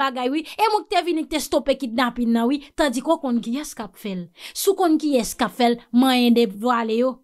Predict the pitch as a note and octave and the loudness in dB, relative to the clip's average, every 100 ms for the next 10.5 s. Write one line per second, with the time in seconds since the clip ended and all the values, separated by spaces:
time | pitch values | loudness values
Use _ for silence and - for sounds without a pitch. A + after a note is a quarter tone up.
0 | _ - D4+ F#4+ F#4+ E4 D#4 C#4+ D4 C4 | _ -6 0 2 2 0 0 -2 -6 -4
1 | C4+ A#3 C#4 C#4+ C#4 D4 C4+ - A#3 - | -4 -2 0 0 0 -2 -2 -2 -4 -2
2 | B3 B3 - - _ _ C#4 F4+ F4 - | 0 0 -2 -18 _ _ -2 -2 -2 -4
3 | A4+ D5+ G4 E4 - C#4+ F4+ F4 D#4+ C4+ | 0 0 0 -4 -6 -4 -4 -2 -2 0
4 | A#3 - G4 F#4+ _ - G4 G#4 G#4+ - | -4 -2 -2 -2 _ -2 0 0 -2 -6
5 | _ A#4+ A#4 A#4 G#4 F4+ G#4 G#4 - G#4+ | _ 0 0 0 0 0 0 0 0 4
6 | G4+ D#4+ - D4+ - A#3+ - - G4+ C#5+ | 4 4 2 -2 -4 -8 -8 -6 -2 0
7 | - - - - - G#4 G#4 G4 F4+ E4 | -2 -6 -8 -6 0 0 0 0 0 0
8 | E4 E4 F4 D4 - G4 G4 - D#4+ C#4 | -2 -2 0 -2 0 0 0 0 0 2
9 | C4 C4 D#4 G4+ F#4+ D4 D4+ - G4 - | 2 0 0 2 0 0 -2 0 0 -2
10 | - - C#4+ F4 | -10 -4 0 2